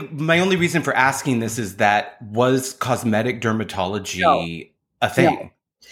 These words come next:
Speaker 2: So, okay, I can say that. So I'll, I'll... I'll change around how you're asking. Um, you know, when I became a dermatologist more, uh,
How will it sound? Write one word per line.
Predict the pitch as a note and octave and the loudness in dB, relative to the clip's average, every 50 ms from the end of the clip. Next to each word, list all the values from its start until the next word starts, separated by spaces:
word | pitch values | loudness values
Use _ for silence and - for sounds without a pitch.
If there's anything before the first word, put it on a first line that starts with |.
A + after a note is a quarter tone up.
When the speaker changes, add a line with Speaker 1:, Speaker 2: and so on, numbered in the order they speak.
| - - - | -20 -18 -10
Speaker 2:
So, | - - G3 E3 D#3+ - - - - | 0 2 2 4 2 0 -4 -8 -8
okay, | D3+ - C#3 C3+ | -2 2 2 2
I | C#3 | 2
can | C3+ - D3 | 2 0 0
say | C3+ - C3 C3 | 0 2 0 0
that. | B2 - - | 0 0 0
So | - D#3 C#3+ - C#3 | 0 0 0 2 0
I'll, | C#3+ C3+ - _ | -2 -2 -2 _
I'll... | - C#3 C3+ C3+ C3+ - _ _ _ _ _ - | 2 2 2 2 0 -4 _ _ _ _ _ -10
I'll | B2+ C3+ | -10 -10
change | - - - C#3+ C#3 C#3 C3 B2 | -8 -6 -4 -2 0 0 0 0
around | C3+ C3 C3+ C3 C3 C3 | 0 2 2 2 0 -2
how | A2 B2+ C3 | -2 -2 -2
you're | B2+ B2+ C3 A#2+ | 0 0 0 0
asking. | A#2+ A#2+ B2+ B2+ - - E3+ E3 E3+ - _ - - - - - - _ - | 0 0 -2 -2 -2 -2 -2 -2 -2 -4 _ -20 -20 -20 -20 -20 -16 _ 0
Um, | C#3+ C3 B2+ B2+ C3 C3 B2+ B2+ C3 - _ _ _ | 2 2 2 2 0 -2 -4 -6 -6 -10 _ _ _
you | E3 E3+ D#3 | 2 2 4
know, | D3+ C#3+ | 4 4
when | C#3+ C#3 C#3+ D#3 D3+ D3 C#3+ - - | 2 2 2 2 2 2 2 -2 -2
I | D#3 D3+ D#3+ | 0 2 2
became | D#3+ D#3 D#3+ - - D#3 C#3+ C#3 | 2 2 0 0 0 2 2 2
a | |
dermatologist | C3+ C#3+ C#3+ C#3 C#3 C#3 C3+ - C#3+ B2 A#2+ A#2 C3+ C#3 C3 D#3 D3+ - | 2 2 2 2 2 0 -2 -2 0 0 2 2 2 2 0 -2 -4 -2
more, | D3+ C#3 C3 C3 C3+ - - | -2 -2 0 0 -2 -2 -2
uh, | C#3 B2+ B2 | -4 -4 -4